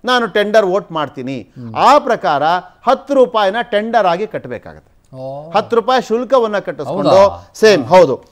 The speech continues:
Speaker 1: ಇದೇ ತರ ಫಾರಂ ನಂಬರ್, ನಾವು ಫಾರಂ ಕೊಡ್ತಾರೆ, ಆ ಚುನಾವಣಾ ಒಂದು ಭರ್ತಿನ ನಾವು ಮಾಡ್ಬೇಕು, ನಮಗೆ ಐಡೆಂಟಿಫಿಕೇಶನ್ ನ ಪ್ರೂವ್ ಮಾಡ್ಬೇಕು.
Speaker 2: ಓಕೆ.
Speaker 1: ಅದಾದ್ಮೇಲೆ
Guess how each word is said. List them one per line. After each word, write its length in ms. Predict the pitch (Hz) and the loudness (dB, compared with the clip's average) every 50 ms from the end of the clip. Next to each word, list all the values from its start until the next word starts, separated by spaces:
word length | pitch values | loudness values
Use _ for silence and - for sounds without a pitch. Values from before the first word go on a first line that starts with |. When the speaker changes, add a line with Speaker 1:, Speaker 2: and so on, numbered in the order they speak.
| _ - | _ -2
Speaker 1:
ಇದೇ 200 | 180 220 247 240 | 2 4 4 4
ತರ 120 | 240 233 226 208 190 151 - - - _ _ _ _ - | 4 4 4 4 4 4 0 -4 -16 _ _ _ _ 2
ಫಾರಂ 300 | 214 233 233 233 220 214 | 6 6 6 6 4 2
ನಂಬರ್, 300 | 208 196 190 196 190 196 | -2 0 0 0 0 0
ನಾವು 120 | 190 170 | 0 -2
ಫಾರಂ 340 | 147 185 208 220 220 208 180 | -2 0 0 2 0 0 -2
ಕೊಡ್ತಾರೆ, 560 | 175 175 143 - 165 165 180 196 190 185 - _ - | -4 -6 -6 -4 -4 -2 -2 -2 -4 -6 -12 _ -6
ಆ 160 | - 175 190 185 | -2 0 0 0
ಚುನಾವಣಾ 560 | 185 190 185 196 202 202 202 208 202 196 190 | 0 -2 -2 0 0 0 2 2 0 0 0
ಒಂದು 400 | 180 175 160 165 170 165 165 160 | 0 -2 -4 -6 -8 -6 -8 -2
ಭರ್ತಿನ 460 | 151 170 180 175 190 208 190 185 175 | 0 0 0 0 0 -4 -2 -2 -2
ನಾವು 160 | 165 165 160 | -2 -2 -2
ಮಾಡ್ಬೇಕು, 640 | 160 165 165 165 156 151 139 - 175 180 185 175 _ _ _ _ _ _ _ - | -2 -2 -2 -2 -2 -4 -4 -6 -6 -6 -6 -8 _ _ _ _ _ _ _ -6
ನಮಗೆ 640 | 165 185 196 214 208 208 190 - - - _ _ _ _ - | -2 -2 0 2 4 4 4 2 0 -4 _ _ _ _ 0
ಐಡೆಂಟಿಫಿಕೇಶನ್ 680 | 156 180 202 226 220 226 208 202 180 208 202 - 202 202 | 2 2 4 4 2 2 0 -2 -2 -4 -4 -4 -6 -6
ನ 100 | 196 190 180 170 | -6 -4 -4 -4
ಪ್ರೂವ್ 460 | 156 139 - _ - - 220 233 226 202 | -4 -8 -12 _ -6 -4 -2 -2 0 0
ಮಾಡ್ಬೇಕು. 640 | 196 175 156 147 147 143 143 175 180 185 180 - _ - | 0 0 0 -2 -4 -6 -6 -6 -6 -6 -8 -10 _ -8
Speaker 2:
ಓಕೆ. 180 | 139 147 147 151 | -8 -6 -4 -2
Speaker 1:
ಅದಾದ್ಮೇಲೆ 580 | 170 185 220 226 214 220 254 262 247 - _ | 0 2 4 4 2 2 -2 -6 -6 -10 _